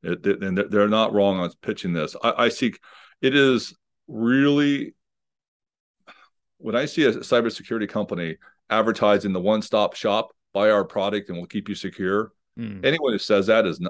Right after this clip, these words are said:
Speaker 1: it's nonsense. A-, as an example, the financial institution, a large one, will have over eighty to a hundred different cybersecurity vendors. Eighty to a hundred different cybersecurity vendors they purchase product from because that is how intense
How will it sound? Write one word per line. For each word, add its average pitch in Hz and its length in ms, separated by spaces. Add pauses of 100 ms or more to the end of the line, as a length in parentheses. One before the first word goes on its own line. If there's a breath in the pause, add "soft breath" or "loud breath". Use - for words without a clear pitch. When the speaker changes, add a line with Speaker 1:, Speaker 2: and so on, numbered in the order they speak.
Speaker 1:
it's 92 140
nonsense. 104 760 (600)
A-, 113 180
as 131 180
an 151 80
example, 117 500
the 92 80
financial 120 520
institution, 107 580
a 87 40
large 101 360
one, 147 260 (260 soft breath)
will 110 120
have 110 160
over 120 320
eighty 165 380
to 123 100
a 107 80
hundred 113 520
different 107 340
cybersecurity 110 840
vendors. 73 500 (760)
Eighty 165 360
to 127 120
a 113 80
hundred 123 500
different 110 320
cybersecurity 131 640
vendors 90 220
they 110 100
purchase 127 580 (160)
product 143 440
from 104 260
because 110 460 (580 loud breath)
that 131 240
is 127 100
how 120 240
intense 127 540